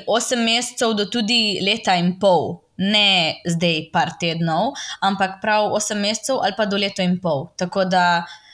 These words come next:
um, ne bo zdaj mislil, "O ja, grem na pavzo in pol bo vse boljše." Ne. Te ljudje so delali na sebi, vsak pri sebi in, um, brez razmišljanja, da bojo pol spet skupaj. Oni so delali na sebi v trenutek, niso razmišljali, kaj bo prišlo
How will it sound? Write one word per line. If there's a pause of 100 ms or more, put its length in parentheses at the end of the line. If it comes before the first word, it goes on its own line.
(360)
um,
ne
bo
zdaj
mislil,
"O
ja,
grem
na
pavzo
in
pol
bo
vse
boljše." (120)
Ne. (520)
Te
ljudje
so
delali
na
sebi,
vsak
pri
sebi (280)
in,
um,
brez (340)
razmišljanja,
da
bojo
pol
spet
skupaj.
Oni
so
delali
na
sebi
v
trenutek, (600)
niso
razmišljali,
kaj
bo
prišlo